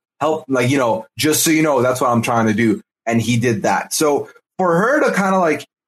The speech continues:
pause all her feelings to then focus in on what Hira's saying and try and get that information out, I thought was class. And I think this is the exact type of thing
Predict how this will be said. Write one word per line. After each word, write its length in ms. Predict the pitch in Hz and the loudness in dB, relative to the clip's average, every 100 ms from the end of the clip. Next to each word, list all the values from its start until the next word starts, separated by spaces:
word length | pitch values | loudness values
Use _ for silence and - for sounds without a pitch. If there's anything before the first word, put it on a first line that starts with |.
| _ | _
pause 500 | - - 120 131 139 | -8 -2 0 0 0
all 280 | 147 120 127 | -2 0 0
her 180 | 135 120 | 0 -2
feelings 560 | 117 120 120 135 147 - | -2 -2 0 -2 -4 -6
to 100 | 120 | -4
then 320 | 117 117 117 _ _ - | -2 -2 -4 _ _ -4
focus 400 | 147 147 143 120 | -2 0 -2 0
in 120 | 135 | 0
on 220 | 139 123 | 0 0
what 200 | 113 113 | 0 -2
Hira's 400 | - 127 127 117 | -2 0 2 2
saying 380 | - 117 123 131 | 0 0 0 -2
and 140 | 117 104 | -2 -2
try 180 | 120 | 0
and 80 | 113 | 0
get 180 | 110 113 | 0 0
that 100 | 113 | -2
information 500 | 113 107 110 107 113 | -2 -2 -2 0 0
out, 120 | 117 120 | -2 0
I 100 | 113 | 0
thought 200 | 120 107 | 0 0
was 160 | - | -4
class. 600 | - 110 107 160 226 - - _ _ _ 127 | -6 -2 0 0 -2 -6 -10 _ _ _ -4
And 380 | 123 120 117 - - | -2 0 -2 -4 -6
I 100 | 135 | -4
think 200 | 139 165 | -2 0
this 140 | 165 147 | 0 -2
is 100 | 131 | 0
the 100 | 156 | 0
exact 400 | 131 135 139 139 | 0 -2 -2 -2
type 200 | 135 123 | -4 -2
of 120 | 123 | -4
thing 320 | 135 127 120 | -2 0 -2